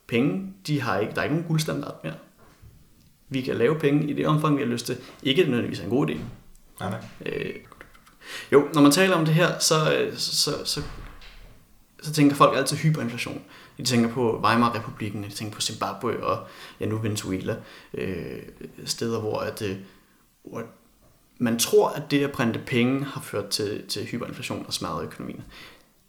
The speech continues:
Speaker 1: I alle tre tilfælde er det meget mere kompliceret end, end som så. Øh, du har for eksempel selv skrevet om, om Venezuela og, og hvordan olieeksport og deres import baseret på de penge, de, øh,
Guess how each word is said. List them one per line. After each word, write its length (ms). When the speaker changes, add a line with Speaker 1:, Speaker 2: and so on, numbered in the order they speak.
Speaker 1:
I 120
alle 180
tre 180
tilfælde 380
er 40
det 100
meget 200
mere 120
kompliceret 580
end, 200
end 140
som 160
så. 280
Øh, 180
du 60
har 60
for 80
eksempel 260
selv 260
skrevet 280
om, 240
om 120
Venezuela 600
og, 300
og 80
hvordan 260
olieeksport 1600
og 120
deres 260
import 360
baseret 320
på 60
de 80
penge, 380
de, 120
øh, 220